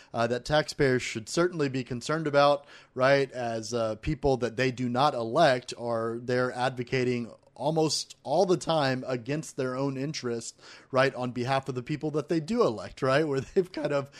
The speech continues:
uh, given these responsibilities over these people operating in this very shady way. Um, it's, uh, it's, it's kind of an interesting, you know, like, look, like, this was ten years ago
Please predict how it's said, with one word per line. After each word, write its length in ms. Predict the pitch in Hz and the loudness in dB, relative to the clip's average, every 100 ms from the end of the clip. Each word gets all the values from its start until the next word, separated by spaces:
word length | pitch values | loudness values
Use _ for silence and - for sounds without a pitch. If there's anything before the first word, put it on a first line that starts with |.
| - 180 | -18 -10
uh, 180 | - 127 | 0 0
given 420 | 123 117 156 156 | 0 0 2 2
these 220 | 151 147 143 | -2 -4 -6
responsibilities 1120 | 127 - 139 135 120 127 147 135 123 117 - | -6 -2 -2 -2 -2 2 2 2 0 -2 -8
over 240 | 135 120 120 | -6 -4 -4
these 200 | 117 - | -4 -4
people 360 | 127 120 117 | -6 0 0
operating 500 | 110 139 143 143 139 | 2 0 2 0 0
in 80 | 123 | -2
this 120 | 113 | -6
very 220 | 104 117 101 | -6 -8 -8
shady 480 | - 151 151 151 | -8 -4 -2 -2
way. 380 | 131 123 120 120 110 - - - - | -2 0 0 -2 -6 -16 -20 -20 -16
Um, 340 | - 113 113 117 | -6 -2 -2 -2
it's, 300 | 147 139 - | -2 -2 2
uh, 320 | 147 131 123 139 | 6 6 4 2
it's, 340 | 147 135 - | -2 -4 -12
it's 280 | - 143 131 | -8 -8 -6
kind 240 | - 185 | 0 2
of 160 | 226 202 - _ | 2 0 -4 _
an 140 | - 151 | -8 -4
interesting, 800 | 175 175 190 - 190 180 175 170 | -2 -2 -4 0 2 2 2 -2
you 140 | 165 | -2
know, 360 | 156 151 151 135 120 | 0 4 2 0 -4
like, 220 | 143 143 | -6 -6
look, 340 | 143 190 226 | 0 0 0
like, 280 | 135 123 120 | 0 -4 -4
this 180 | 135 143 | -4 -2
was 160 | 147 - | -4 -6
ten 340 | - 175 202 | -2 0 0
years 280 | 175 208 214 | 0 0 -2
ago 480 | 139 117 104 107 | -2 -2 -4 -8